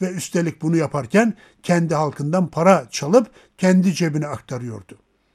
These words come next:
Bu adam Romalılar için vergi toplamaya karar verdiği anda vatan haini olmuştu.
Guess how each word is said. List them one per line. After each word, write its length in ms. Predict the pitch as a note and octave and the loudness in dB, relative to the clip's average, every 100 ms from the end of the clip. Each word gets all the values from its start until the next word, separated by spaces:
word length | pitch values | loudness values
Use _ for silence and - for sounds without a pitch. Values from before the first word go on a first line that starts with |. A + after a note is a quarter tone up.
| _ _ _ - | _ _ _ 2
Bu 120 | A3+ | 4
adam 340 | F3+ G#3+ A3+ E3+ | 4 4 4 4
Romalılar 460 | G#3 G3+ F3+ E3+ | 6 6 4 0
için 340 | D#3 - B3 F3+ | -2 0 2 4
vergi 300 | F3+ F#3+ - | 2 2 -2
toplamaya 500 | E3 D#3 D#3+ D#3+ - | -4 -4 -4 -4 -4
karar 340 | E3 F#3+ F3 | 0 2 2
verdiği 320 | E3 C#3+ D#3 | -2 -2 -4
anda 360 | C#3+ D3+ B3 - - _ C#3+ | -4 0 0 0 -12 _ -4
vatan 380 | D#3 - F#3 | -2 0 0
haini 400 | C3+ C3+ C#3 C#3 | -2 -4 -4 -4
olmuştu. 560 | C#3 B2+ A#2 G#2+ - | -4 -8 -10 -12 -16